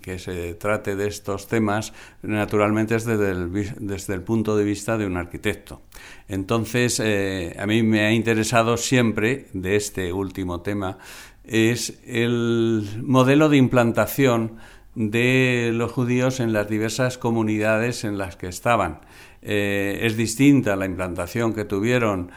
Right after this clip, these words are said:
en poblaciones totalmente cristianas que nunca fueron conquistadas por los musulmanes o que,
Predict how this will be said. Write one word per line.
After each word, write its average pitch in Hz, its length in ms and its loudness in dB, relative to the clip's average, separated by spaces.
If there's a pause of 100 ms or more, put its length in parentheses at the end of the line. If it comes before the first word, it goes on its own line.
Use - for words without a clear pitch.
(220)
en 98 440 -2
poblaciones 110 840 2 (320)
totalmente 98 640 -4
cristianas 92 580 0
que 87 160 -6
nunca 104 380 -2
fueron 101 500 -2
conquistadas 90 640 -4
por 95 140 -6
los 98 120 -4
musulmanes 110 680 -2 (320)
o 98 200 -6
que, 92 500 -6